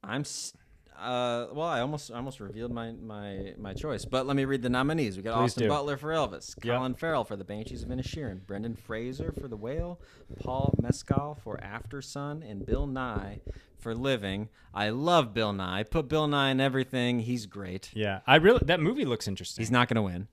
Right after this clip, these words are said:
Speaker 1: <laughs> He's not gonna win.
Speaker 2: This
Speaker 1: It's
Speaker 2: isn't
Speaker 1: an,
Speaker 2: your
Speaker 1: it's
Speaker 2: year,
Speaker 1: a,
Speaker 2: Bill.
Speaker 1: it's an honor to be nominated, Bill.
Speaker 2: Yeah. Take
Speaker 1: Um,
Speaker 2: Paul out.
Speaker 1: I think most people
Speaker 2: It's a
Speaker 1: have
Speaker 2: coin
Speaker 1: this
Speaker 2: flip.
Speaker 1: down between Austin Butler and Brendan Fraser.
Speaker 2: Yeah.
Speaker 1: As soon as I saw The Whale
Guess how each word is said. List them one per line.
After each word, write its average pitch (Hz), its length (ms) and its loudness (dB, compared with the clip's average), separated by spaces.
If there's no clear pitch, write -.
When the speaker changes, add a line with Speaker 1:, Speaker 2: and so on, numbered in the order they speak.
Speaker 1:
<laughs> - 160 -2
He's 185 500 2
not 156 200 2
gonna 170 180 4
win. 160 160 -2
Speaker 2:
This 123 120 4
Speaker 1:
It's 131 60 10
Speaker 2:
isn't 165 160 12
Speaker 1:
an, 170 60 8
Speaker 2:
your 165 100 12
Speaker 1:
it's 165 80 12
Speaker 2:
year, 165 140 12
Speaker 1:
a, 147 40 12
Speaker 2:
Bill. 143 280 12
Speaker 1:
it's 127 140 0
an 135 60 2
honor 165 240 10
to 165 80 4
be 156 120 4
nominated, 113 580 4
Bill. 110 260 4
Speaker 2:
Yeah. - 400 -20
Take 131 180 6
Speaker 1:
Um, 123 100 8
Speaker 2:
Paul 139 240 12
out. 120 240 6
Speaker 1:
I 113 80 0
think 147 320 -2
most 127 420 0
people 151 680 -2
Speaker 2:
It's 120 160 -6
a 120 40 2
Speaker 1:
have 127 100 2
Speaker 2:
coin 156 180 4
Speaker 1:
this 185 100 -2
Speaker 2:
flip. 110 200 2
Speaker 1:
down 117 500 0
between 107 420 -4
Austin 107 400 -2
Butler 110 520 -2
and 101 220 -4
Brendan 98 460 -4
Fraser. 113 720 -6
Speaker 2:
Yeah. 110 200 -4
Speaker 1:
As - 100 -10
soon 170 260 0
as 151 120 0
I 113 240 2
saw 123 360 0
The 139 120 -2
Whale 143 640 0